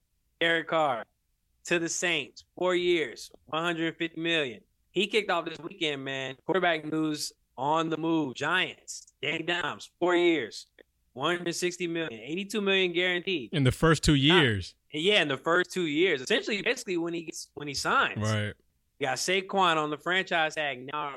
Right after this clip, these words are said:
Speaker 1: gonna earn him roughly ten million. That'd be a bummer for him
Speaker 2: Mm-hmm.
Speaker 1: because I'm sure he wanted a long-term contract. And then we have action. Lamar Jackson placed on the non-exclusive franchise tag, earning him thirty-two point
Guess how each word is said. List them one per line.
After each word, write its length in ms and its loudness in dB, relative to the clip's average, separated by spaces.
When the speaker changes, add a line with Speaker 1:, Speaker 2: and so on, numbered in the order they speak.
Speaker 1:
gonna 280 -8
earn 200 -4
him 300 -4
roughly 340 -6
ten 280 -2
million. 320 -6
That'd 120 -2
be 100 0
a 60 2
bummer 280 -4
for 120 -10
him 440 -6
Speaker 2:
Mm-hmm. 300 2
Speaker 1:
because 220 -4
I'm 120 -2
sure 220 -2
he 140 2
wanted 300 -2
a 20 -6
long-term 560 -6
contract. 520 -4
And 320 -8
then 260 -2
we 200 4
have 360 -2
action. 540 -4
Lamar 440 -2
Jackson 520 -8
placed 260 0
on 140 0
the 160 -4
non-exclusive 960 -2
franchise 580 -2
tag, 340 -4
earning 260 -4
him 280 -6
thirty-two 500 2
point 240 -8